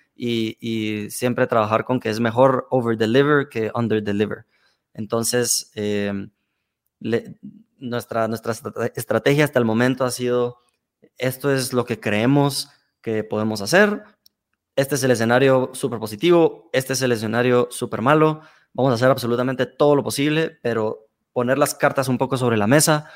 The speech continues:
no estamos tratando de, de engañarlos y, y hay veces en donde quisiéramos presentar números más, más altos, pero,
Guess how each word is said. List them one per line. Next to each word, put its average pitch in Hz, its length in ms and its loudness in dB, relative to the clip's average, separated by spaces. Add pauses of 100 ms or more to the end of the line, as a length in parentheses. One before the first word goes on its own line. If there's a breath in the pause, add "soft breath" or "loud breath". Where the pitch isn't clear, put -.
(240 loud breath)
no 131 460 2
estamos 127 340 -2
tratando 127 400 0
de, 110 320 0
de 107 300 -4
engañarlos 123 960 -2 (300)
y, 107 460 -8
y 107 360 -4
hay 117 140 2
veces 151 260 4
en 135 100 2
donde 113 200 0
quisiéramos 127 480 0
presentar 113 400 -2
números 131 340 0
más, 117 360 -6
más 123 180 -8
altos, 190 460 -6 (480)
pero, 110 920 2